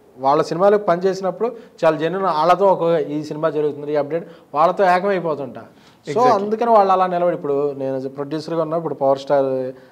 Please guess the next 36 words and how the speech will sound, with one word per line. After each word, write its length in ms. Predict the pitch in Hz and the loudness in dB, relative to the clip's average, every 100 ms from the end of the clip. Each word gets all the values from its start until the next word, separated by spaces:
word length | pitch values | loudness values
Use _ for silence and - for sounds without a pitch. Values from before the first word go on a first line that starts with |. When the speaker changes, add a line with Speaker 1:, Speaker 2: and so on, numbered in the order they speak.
| _ - | _ -8
Speaker 1:
రీ 140 | 143 147 | -4 -2
రిలీజ్ 360 | 143 139 131 | -2 -6 -6
ఉన్నాయి, 320 | 127 120 120 131 - _ 143 | -10 -14 -16 -20 -20 _ -8
అవి 120 | 143 | -6
ఉందంటే 380 | 147 151 143 156 | -6 -8 -8 -6
పార్టీకి 520 | 143 139 135 139 139 | 0 0 -2 -8 -4
వెళ్ళిపోద్దంటే 560 | 131 131 135 135 131 | -4 -4 -4 -4 -8
నేను 120 | 147 139 | -6 -6
వెళ్ళి 220 | 131 135 135 | -6 -8 -10
చేస్తుంటాను. 560 | 127 120 113 117 120 - _ _ - | -10 -14 -18 -18 -20 -20 _ _ -4
So, 80 | 226 226 | -4 -6
ఎక్కువ 260 | 170 170 254 | -10 -8 -6
మందితో, 240 | 240 233 | -6 -4
పీపుల్తో 380 | 233 214 208 220 | -4 -4 -4 -4
కనెక్ట్ 320 | 214 180 185 | -4 -4 -6
ఉండాలంటే 300 | 202 180 190 | -4 0 2
Speaker 2:
కనెక్ట్, 180 | 208 190 | 2 2
Speaker 1:
ఎక్కువ 200 | 190 175 | 2 2
రీచ్ 80 | 180 | 2
Speaker 2:
కనెక్ట్లో 320 | 202 131 190 | 0 2 2
Speaker 1:
ఉంటుంది. 200 | 165 135 | 2 -2
Speaker 2:
ఉంటారు 160 | 117 117 | -8 -8
మీరు. 100 | 120 | 0
Speaker 1:
అలాగే 420 | 165 196 175 - | 4 4 2 -2
నా-, 180 | 143 139 | -4 -4
నేను 300 | 143 160 180 185 170 165 160 | 0 4 6 6 6 4 2
ఎంత 220 | 175 170 | -2 -6
జెన్యూన్గా 420 | 165 165 170 185 180 | -4 -2 -2 -2 -2
ఉంటాను, 280 | 170 170 | 0 0
ఇప్పుడు 180 | 175 156 | -2 -6
తారక్ 360 | 139 139 143 143 | 0 2 2 0
గారి 100 | 139 | 0
ఫ్యాన్స్, 260 | 139 131 | -2 -4
మహేష్ 280 | 135 147 147 | -4 -4 -2
గారి 100 | 143 | -4
ఫ్యాన్స్, 200 | 135 147 | -4 -8